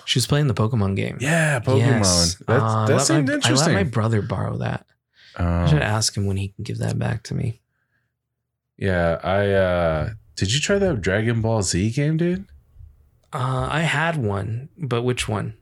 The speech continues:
Speaker 2: It's the one that was on Game Pass. It's for free.
Speaker 1: Is
Speaker 2: It's
Speaker 1: it a new
Speaker 2: download.
Speaker 1: one?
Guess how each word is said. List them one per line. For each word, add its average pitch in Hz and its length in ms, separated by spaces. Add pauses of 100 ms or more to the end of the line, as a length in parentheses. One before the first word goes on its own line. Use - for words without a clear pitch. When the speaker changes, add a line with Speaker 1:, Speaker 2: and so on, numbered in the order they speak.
(120)
Speaker 2:
It's 104 180
the 135 100
one 135 160
that 131 60
was 101 140
on 90 140
Game 101 220
Pass. 78 520 (360)
It's - 120
for - 160
free. 82 300
Speaker 1:
Is 80 160
Speaker 2:
It's 101 100
Speaker 1:
it - 20
a 95 60
new 104 160
Speaker 2:
download. 110 60
Speaker 1:
one? 143 300